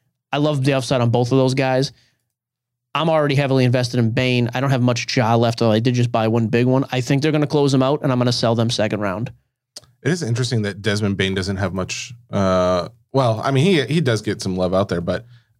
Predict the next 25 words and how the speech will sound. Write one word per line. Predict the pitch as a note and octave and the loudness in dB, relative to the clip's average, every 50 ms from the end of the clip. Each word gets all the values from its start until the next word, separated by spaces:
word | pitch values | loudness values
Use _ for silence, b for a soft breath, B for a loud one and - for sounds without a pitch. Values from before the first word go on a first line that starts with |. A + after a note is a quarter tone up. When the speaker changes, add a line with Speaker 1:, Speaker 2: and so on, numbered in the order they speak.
| _ _ - | _ _ -4
Speaker 2:
there's | G2 A2 G#2+ G2+ | -2 0 0 -2
just | F#2+ F#2 G2 | -2 -4 -2
not | G2+ G#2 G#2 G2+ F#2+ E2+ | 0 0 0 0 0 0
very | G#2+ G#2 G2 | 0 0 0
much | F#2+ F#2+ F#2+ - - - - - - | 0 -2 -4 -4 -6 -8 -12 -12 -8
in | G2 F#2+ F#2 F#2 F#2 F#2 F#2 F#2 F#2 - - _ - | -6 -6 -4 -4 -4 -4 -4 -6 -8 -10 -14 _ -6
card | - - A2 A2 G#2+ | -2 -2 -2 0 2
ladder | A#2 A#2 A2 A2+ A2+ | 2 2 2 0 0
for | A#2 A#2 A2+ A2+ A2+ | 0 0 2 2 2
him. | A2 A2 | 2 0
And | F#2 F#2 G2 | -2 -2 -2
then, | G2 F#2 | -2 0
like, | F#2+ F#2 E2+ - | -2 -2 -2 -2
I'm | F#2+ G2+ | -2 -2
just | F#2 F#2 - | -2 -4 -4
looking | A2 G2 F#2+ F2+ | -2 -2 -2 -2
at | E2 - | -2 -2
recent | F#2 G2 G2 - F#2+ E2 - | -2 -4 -4 -4 -4 -6 -2
sales. | - G2+ G#2 G2+ G2 F#2 b b b b b b - | 0 2 2 2 0 -2 b b b b b b 0
He | F#3+ | 0
definitely | D3+ D3 C#3+ B2+ C#3+ A#2+ A2 G2+ | 2 2 0 0 0 0 0 0
does | F#2 G#2 G2+ G2 - | 0 0 -2 0 0
have | G2+ G2 A2 A2+ | -2 -2 0 -2
some, | - F#2 E2+ E2+ | -2 -4 -4 -4
but | E2+ E2 - | -4 -6 -6